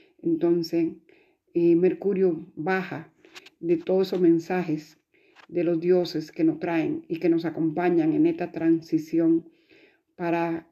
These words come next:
crear una sociedad donde ya los viejos parámetros ya no son, eh, adecuados,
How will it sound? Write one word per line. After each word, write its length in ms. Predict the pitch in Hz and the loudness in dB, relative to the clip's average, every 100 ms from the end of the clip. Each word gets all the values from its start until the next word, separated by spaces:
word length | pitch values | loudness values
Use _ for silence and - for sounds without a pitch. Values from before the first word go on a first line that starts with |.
| - | -6
crear 420 | 185 180 190 233 | 2 2 2 0
una 200 | 262 262 | 0 0
sociedad 680 | 233 220 180 175 180 190 190 _ _ _ _ _ | -4 -4 -2 0 0 -2 -6 _ _ _ _ _
donde 880 | 165 165 175 175 165 175 165 160 - _ _ _ _ _ _ | -4 0 2 2 2 2 2 0 -6 _ _ _ _ _ _
ya 380 | 180 170 180 190 | -10 -2 0 0
los 360 | 190 180 165 - | 0 0 -2 -8
viejos 600 | 175 180 185 190 185 - _ _ _ _ _ _ | -2 0 0 -2 -4 -6 _ _ _ _ _ _
parámetros 920 | 165 165 196 180 156 170 170 - - _ _ _ _ | -4 0 2 2 0 -2 -6 -10 -20 _ _ _ _
ya 560 | - 165 156 170 170 - _ _ _ | -14 -6 -4 -2 -4 -8 _ _ _
no 340 | 185 185 180 180 | -2 2 4 2
son, 540 | - 170 170 165 - _ _ _ _ - | 0 2 2 2 -2 _ _ _ _ -2
eh, 520 | 160 151 139 - - _ _ _ _ _ _ _ _ _ _ _ | 0 0 -4 -12 -16 _ _ _ _ _ _ _ _ _ _ _
adecuados, 1000 | 175 160 156 185 196 175 - 175 - _ | -2 -2 -2 -2 0 0 -2 -8 -12 _